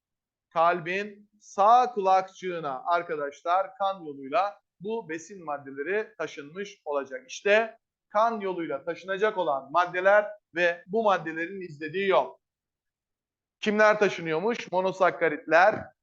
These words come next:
amino asitler, B ve C grubu vitaminler, su ve minerallerin geneli, bazı kısa zincirli yağ asitleri. Bunlar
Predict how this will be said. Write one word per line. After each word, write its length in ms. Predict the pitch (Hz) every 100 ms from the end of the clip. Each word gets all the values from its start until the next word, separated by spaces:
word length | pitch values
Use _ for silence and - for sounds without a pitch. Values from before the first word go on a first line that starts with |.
| _ -
amino 300 | 175 196 190
asitler, 680 | 185 - _ 151 180 196 - _ 165
B 180 | 196
ve 140 | 196 170
C 200 | 180 185
grubu 300 | 170 160 147
vitaminler, 680 | 151 147 143 131 147 190 202
su 220 | - 202
ve 80 | 196
minerallerin 640 | 180 170 156 143 131 127
geneli, 540 | 180 196 190 208 208 _ _
bazı 380 | 247 220 160 160
kısa 240 | 160 202
zincirli 500 | 156 147 139 151 190
yağ 240 | 160 175 190
asitleri. 460 | 156 - - 143
Bunlar 460 | 160 180 190 214 208